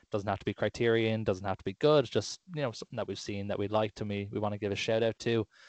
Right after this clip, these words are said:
Um, I'm gonna start this week, guys, if that's okay. Um,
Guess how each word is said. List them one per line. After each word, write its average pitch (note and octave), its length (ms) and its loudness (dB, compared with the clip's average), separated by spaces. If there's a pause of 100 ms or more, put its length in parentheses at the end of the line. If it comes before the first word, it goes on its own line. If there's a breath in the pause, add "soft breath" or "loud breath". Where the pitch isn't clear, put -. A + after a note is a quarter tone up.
(420 soft breath)
Um, G#2+ 460 0 (240)
I'm E3 80 0
gonna D#3 120 4
start C3+ 200 2
this - 180 -4
week, F#2+ 160 -6
guys, F#2 200 -4
if F#2+ 40 -8
that's F2 160 -10
okay. G#2 300 -6 (100)
Um, G2 580 -4